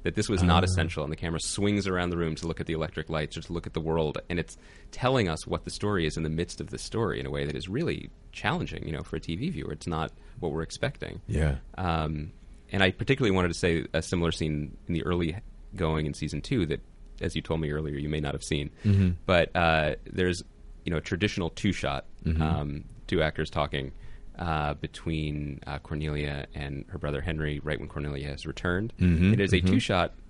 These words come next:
Speaker 1: that is uncomfortably a three-shot in On the Nick with you in the background.
Speaker 2: Ah,
Speaker 1: And it's pretty
Speaker 2: okay.
Speaker 1: amazing because the,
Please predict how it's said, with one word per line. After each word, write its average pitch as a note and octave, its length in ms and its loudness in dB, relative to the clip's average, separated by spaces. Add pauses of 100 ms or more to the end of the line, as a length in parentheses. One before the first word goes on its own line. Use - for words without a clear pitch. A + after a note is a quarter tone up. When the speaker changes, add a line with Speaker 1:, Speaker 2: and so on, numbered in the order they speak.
Speaker 1:
that G#2+ 180 0
is G#2+ 220 4
uncomfortably A2+ 720 4
a B2 80 6
three-shot G#3 600 0 (380)
in F#2 440 4 (160)
On F#2 140 4
the E2+ 60 6
Nick D#2+ 220 2
with G#2+ 440 2
you C3 220 2
in B2 60 4
the A#2+ 60 2
background. A2+ 560 2
Speaker 2:
Ah, D3+ 1200 4
Speaker 1:
And C3+ 100 6
it's C3+ 120 4
pretty F3+ 240 6
Speaker 2:
okay. - 80 8
Speaker 1:
amazing C3+ 380 6
because A2 360 6 (180)
the, A2 220 0